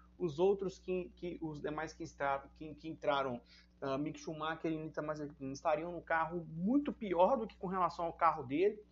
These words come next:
Então já era de se esperar que ele ficasse à, à frente deles. Mas o Yuki, o, e o Yuki Tsunoda, ele, diferentemente dos outros dois,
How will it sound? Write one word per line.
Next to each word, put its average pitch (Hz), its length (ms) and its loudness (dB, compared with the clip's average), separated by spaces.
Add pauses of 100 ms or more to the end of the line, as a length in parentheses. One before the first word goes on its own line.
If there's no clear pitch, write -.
(360)
Então 156 480 -4
já 180 120 -4
era 170 200 -2
de 160 60 -8
se 160 120 -14
esperar 160 520 2
que - 80 0
ele 156 100 -2
ficasse 147 540 -4
à, 127 580 -2
à 131 200 -8
frente 139 320 -6
deles. 165 640 -4 (720)
Mas 285 800 -6 (180)
o 269 180 0
Yuki, 269 460 -2
o, 220 760 0
e 196 140 -4
o 247 60 0
Yuki 247 340 -2
Tsunoda, 208 720 -4 (120)
ele, 196 1120 0 (1300)
diferentemente 247 800 -2
dos 196 200 -2
outros 196 360 0
dois, - 560 2